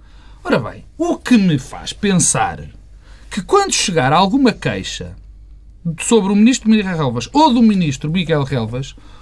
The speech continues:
o Carlos Magno, o presidente, vai ter um preconceito em relação a essa queixa porque acha que é uma campanha generalizada para bater no homem. E eu aqui volto atrás. Quer dizer, se era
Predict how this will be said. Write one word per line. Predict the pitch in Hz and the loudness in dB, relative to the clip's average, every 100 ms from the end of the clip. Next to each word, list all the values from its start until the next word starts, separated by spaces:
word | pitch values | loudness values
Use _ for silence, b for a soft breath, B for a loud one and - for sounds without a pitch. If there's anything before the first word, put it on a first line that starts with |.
| b b | b b
o | 349 359 | 2 2
Carlos | - 160 160 196 | 2 0 0 2
Magno, | 196 143 107 113 113 180 | 2 2 2 0 0 0
o | 233 | -2
presidente, | 240 175 160 147 180 | -2 -4 -2 -2 0
vai | 269 285 | 0 0
ter | 320 | 0
um | 320 | -2
preconceito | 226 320 - 302 - 320 330 | -2 -4 0 -2 0 -4 -4
em | |
relação | 320 320 320 320 | -4 -4 -4 -2
a | |
essa | 311 339 | 0 -2
queixa | - 359 349 359 | -4 -2 -2 -4
porque | 359 381 - - | -6 -6 -4 0
acha | 214 175 - 220 233 B B B | 2 2 -2 -4 -6 B B B
que | |
é | 359 | 2
uma | 359 339 | 2 0
campanha | 359 330 359 311 196 | -2 -2 0 2 2
generalizada | 180 220 240 247 254 233 269 277 | 2 4 4 2 2 0 0 0
para | 240 320 | -4 -4
bater | 302 - 320 | -4 -4 -4
no | 302 330 | -4 -4
homem. | 311 285 262 - b b b b b b | -4 -4 -8 -10 b b b b b b
E | 370 | 0
eu | 381 | 2
aqui | 359 - 339 | 2 0 -2
volto | 349 349 339 | -2 -2 -6
atrás. | - 320 302 233 - - - | -4 -4 -4 -10 -20 -20 -10
Quer | 196 | -8
dizer, | 175 | -4
se | 151 - 175 233 | -2 -2 2 4
era | 330 320 294 | 4 2 -2